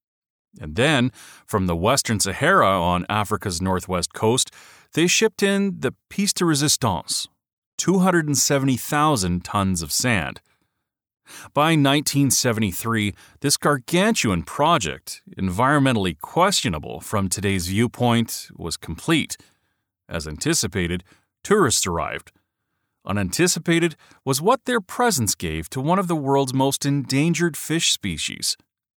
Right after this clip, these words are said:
visibility. Many angel sharks always gathered here, but until recently, no one really knew.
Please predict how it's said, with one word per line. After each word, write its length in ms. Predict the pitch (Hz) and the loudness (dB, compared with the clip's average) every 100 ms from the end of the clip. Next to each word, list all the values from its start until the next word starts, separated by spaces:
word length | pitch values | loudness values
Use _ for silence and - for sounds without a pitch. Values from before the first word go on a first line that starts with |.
| _ | _
visibility. 960 | 110 156 202 196 131 160 185 67 50 - _ _ _ _ _ _ _ _ | -4 -2 0 -2 0 2 2 0 -10 -20 _ _ _ _ _ _ _ _
Many 380 | 123 139 247 175 | 0 4 4 4
angel 300 | 113 107 98 | 4 2 0
sharks 480 | - 120 113 110 - - | 0 2 2 0 -4 0
always 420 | 247 311 269 180 | 0 0 -2 0
gathered 440 | 170 190 233 123 | 0 2 2 0
here, 300 | 87 78 65 - - - - _ | -2 -4 -6 -10 -20 -20 -20 _
but 140 | 87 | -6
until 320 | 85 - 92 | -4 -2 -2
recently, 640 | 85 185 240 269 247 262 226 _ _ _ | 0 2 2 0 0 0 -2 _ _ _
no 240 | 151 220 | -2 0
one 300 | 262 247 220 | 2 2 2
really 260 | 113 95 90 | 2 2 2
knew. 380 | 104 190 175 | 2 2 0